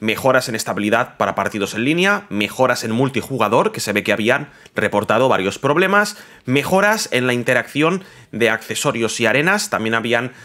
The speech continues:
un par de problemas en lo que son accesorios, en lo que son arenas, esto lo han modificado, lo han arreglado, con lo cual todo esto funciona ahora mismo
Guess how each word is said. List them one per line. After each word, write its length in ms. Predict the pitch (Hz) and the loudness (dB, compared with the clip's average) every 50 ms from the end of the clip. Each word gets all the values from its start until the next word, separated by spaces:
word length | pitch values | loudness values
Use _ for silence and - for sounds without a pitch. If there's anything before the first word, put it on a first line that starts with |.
| - - - | -20 -10 -4
un 160 | - 135 127 | -4 -2 0
par 140 | - 123 120 | 0 0 0
de 80 | 117 110 | 0 2
problemas 500 | 127 123 117 135 139 160 175 190 - - | 2 2 2 2 2 0 0 -2 -2 -4
en 120 | - 107 | -4 -4
lo 60 | 107 | -4
que 80 | - - | -4 -4
son 140 | - 110 107 | -6 -6 -8
accesorios, 720 | 104 - 117 - - 165 160 156 175 175 180 - - - | -6 -6 -6 -2 0 0 0 2 0 -2 -2 -4 -8 -10
en 120 | - 92 | -10 -8
lo 100 | 87 - | -8 -8
que 80 | - 101 | -10 -8
son 180 | - 107 104 104 | -4 -2 0 2
arenas, 460 | 104 127 151 160 175 180 175 - - - - - - - | 2 2 2 2 2 0 -2 -4 -10 -16 -20 -14 -8 -8
esto 240 | - - - 135 | -6 -2 0 2
lo 100 | 123 127 | 4 4
han 100 | 117 135 | 2 2
modificado, 720 | 123 101 95 123 131 - 147 - 147 143 147 185 202 - - - _ | 0 -2 -2 -2 -2 -4 -2 0 0 2 2 0 0 -2 -8 -14 _
lo 220 | - 113 120 123 127 | -2 2 2 2 2
han 200 | 113 98 - - - | 2 -2 -8 -6 -2
arreglado, 640 | - 151 151 139 123 113 117 123 127 127 185 202 - - - - | -2 -2 0 0 0 2 2 2 2 2 0 -2 -2 -6 -8 -2
con 120 | - 120 | 0 0
lo 120 | 110 107 - | 0 2 2
cual 300 | 131 135 143 160 160 - - - - _ - | 2 2 2 2 -2 -4 -10 -20 -18 _ -2
todo 240 | 147 139 143 139 131 | 0 2 4 4 2
esto 360 | 131 - 180 185 180 - - _ | 2 0 -2 -2 -2 -4 -16 _
funciona 540 | - - 135 123 127 - 139 135 151 170 160 | -6 -4 -4 -4 -2 -2 -2 0 2 2 0
ahora 360 | - - - 110 117 131 131 | 0 0 0 2 4 4 2
mismo 360 | 127 123 120 123 156 180 175 | 0 -2 -2 0 -2 -2 -2